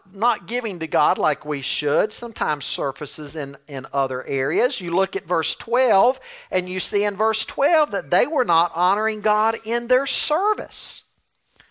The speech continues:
He says, "But you profane it when you say that the Lord's table is polluted and the fruit, that,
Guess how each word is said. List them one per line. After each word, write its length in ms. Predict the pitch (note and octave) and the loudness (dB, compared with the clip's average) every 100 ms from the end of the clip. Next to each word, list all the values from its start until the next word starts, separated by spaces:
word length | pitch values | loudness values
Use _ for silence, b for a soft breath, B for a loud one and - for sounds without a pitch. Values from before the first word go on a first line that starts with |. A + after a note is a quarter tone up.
| b b b | b b b
He 140 | C4 | -2
says, 300 | B3+ B3 A3+ | 2 4 4
"But 220 | G3+ G#3 A#3+ | 4 0 0
you 100 | A3+ | -2
profane 500 | B3 G3+ D4 F4 E4+ | -2 2 2 2 0
it 160 | G3 | 0
when 140 | A3+ G#3+ | -2 -2
you 120 | G#3+ | -4
say 300 | - A#3 A3+ | 2 4 4
that 160 | A3 | 2
the 100 | F#3+ | 0
Lord's 400 | F#3+ G3+ A3+ A3 | 0 2 2 2
table 380 | - C#4 D4 C4+ | 0 0 2 2
is 160 | G3+ - | 0 -2
polluted 640 | - G3 A#3+ D4+ C#4+ A3+ | -6 0 2 0 2 4
and 160 | G3+ F#3 | 4 0
the 60 | F#3 | -4
fruit, 460 | C4 C#4 C4+ G3+ | 0 0 0 0
that, 240 | G3 F#3+ | 0 0